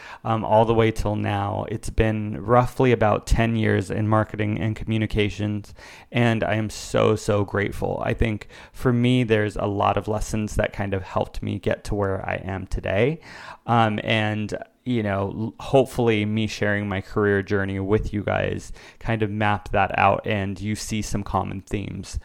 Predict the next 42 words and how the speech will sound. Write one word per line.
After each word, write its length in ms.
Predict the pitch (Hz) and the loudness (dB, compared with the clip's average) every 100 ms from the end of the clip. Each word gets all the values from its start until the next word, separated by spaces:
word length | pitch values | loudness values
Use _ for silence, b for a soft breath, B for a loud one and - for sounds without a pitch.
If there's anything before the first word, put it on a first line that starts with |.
| B B | B B
within 300 | 107 - 98 | -2 0 0
all 240 | 82 90 | 0 -2
of 100 | - | -4
this. 420 | - - - - - - - _ b - | -14 -14 -14 -12 -10 -12 -14 _ b -2
The 80 | 156 | -2
common 360 | - 180 330 269 | 2 0 0 4
themes 300 | 151 131 117 | 4 4 2
that 140 | 120 | 2
I'm 160 | 113 117 | 4 2
really 220 | 117 107 | 0 0
talking 400 | 110 98 - 104 | 0 -2 -2 -6
about 280 | 90 98 95 | -4 -6 -6
here, 560 | 104 95 90 95 - - | -10 -6 -4 -6 -10 -8
um, 640 | 117 110 104 98 98 98 - _ | -6 -4 -6 -8 -8 -12 -16 _
really 320 | 120 143 143 | 0 4 4
from 180 | 123 117 | 2 -2
start 320 | 107 110 98 | -2 -2 -2
to 100 | - | -4
finish, 560 | 107 - 92 95 - - | -6 -4 -4 -6 -8 -12
is, 520 | - 107 107 101 95 - B B B | -6 -2 -2 -2 -6 -12 B B B
you 140 | - 113 | -6 -2
know, 400 | 104 101 98 - | 0 0 -2 -4
my 640 | 110 107 107 101 104 101 - | -4 -2 -2 -2 -2 -4 -2
tour 280 | - 143 139 | 2 4 6
guide 220 | 131 120 | 6 6
<laughs> 60 | |
experience 520 | 113 - 131 123 110 117 | 2 2 4 2 2 2
at 160 | 98 | 2
L 140 | 110 107 | 2 2
M 80 | |
U 260 | 104 107 101 | 0 0 -2
taught 320 | - 110 98 | 0 0 2
me 240 | 110 101 101 | 0 -2 -4
to 220 | - - | -8 -8
take 300 | - 120 117 | -2 -2 0
advantage 500 | 107 110 107 104 107 - | 0 0 0 -4 -10 -4
of 240 | 110 104 - | -2 -2 -2
every 340 | - 107 113 | -2 0 0
opportunity, 640 | 98 104 - - 110 120 151 | 2 0 0 -4 -4 -2 0
and 120 | 120 | -2
sometimes 460 | - 107 107 104 98 | -2 2 4 4 2
opportunities 840 | 101 104 107 - 104 101 104 - | 0 0 -2 -2 -4 -2 -4 -6